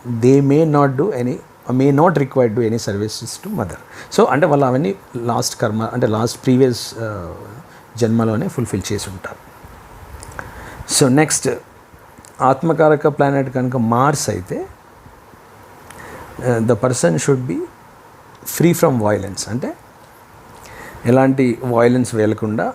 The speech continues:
అహింసా మార్గాన్ని ఎన్నుకోవాల్సి ఉంటుంది. So ఖచ్చితంగా అహింసా మార్గాలోనే ఈ జన్మలో నడవాల్సి ఉంటుంది. నెక్స్ట్, ఆత్మకారక ప్లానెట్ బుధుడు కనుక అయితే, the person has to control his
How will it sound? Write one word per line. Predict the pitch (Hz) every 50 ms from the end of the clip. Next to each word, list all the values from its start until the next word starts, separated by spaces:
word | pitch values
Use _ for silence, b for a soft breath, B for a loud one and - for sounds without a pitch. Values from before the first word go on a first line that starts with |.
| - - - - -
అహింసా | 117 123 143 151 160 147 - 160 143
మార్గాన్ని | 127 123 117 113 110 101 117 113 107 131 -
ఎన్నుకోవాల్సి | 120 107 107 - 92 90 90 - -
ఉంటుంది. | - - - - - - - - B B B B B B -
So | - - 147
ఖచ్చితంగా | 127 - - 147 156 160 156 175 233
అహింసా | 190 131 123 135 135 127 123 139
మార్గాలోనే | 123 120 117 117 113 110 107 120 110 104 104 131 180 233 233 - - - -
ఈ | 131 131
జన్మలో | 120 123 117 107 104 104 - -
నడవాల్సి | 190 139 110 107 110 101 95 98 - - 143 - - - - - - -
ఉంటుంది. | 107 - - - - - - - - - - - - - - - B B B B B B B B B B B -
నెక్స్ట్, | 143 139 - - - - - -
ఆత్మకారక | 117 123 135 - 156 151 147 147 147 143 139 139 143
ప్లానెట్ | 135 127 131 135 127 127 127 127 117 110 117
బుధుడు | 113 113 131 120 135 156 160
కనుక | 156 147 131 123 117 113
అయితే, | 101 101 101 - - 226 349 381 - - - - - - - - - - - - - - - - - 123
the | 117 -
person | 123 110 - - - 151 123
has | 131 135 131 127 -
to | - 170 - - 131
control | 113 120 127 123 135 147 156 156 135
his | 113 123